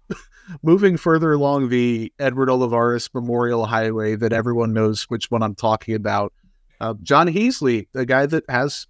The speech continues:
spent some time over the past year or so on that highway, um, sent to Baltimore for Cesar Espinal. It just didn't work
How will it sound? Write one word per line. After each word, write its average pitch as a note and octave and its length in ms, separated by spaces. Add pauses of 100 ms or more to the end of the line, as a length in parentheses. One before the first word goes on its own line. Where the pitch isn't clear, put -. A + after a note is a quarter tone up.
spent - 420
some B2 260
time A#2 300
over B2 140
the A#2 100
past A2+ 340
year A2 200
or A2 60
so A#2 280
on A2 200
that A#2+ 160
highway, D3 440 (420)
um, G#2+ 120
sent D3 300
to D3 120
Baltimore B2+ 680
for A#2 220
Cesar A#2 400
Espinal. A#2 760 (1000)
It C#3+ 160 (140)
just - 420
didn't C3 320 (160)
work B2 280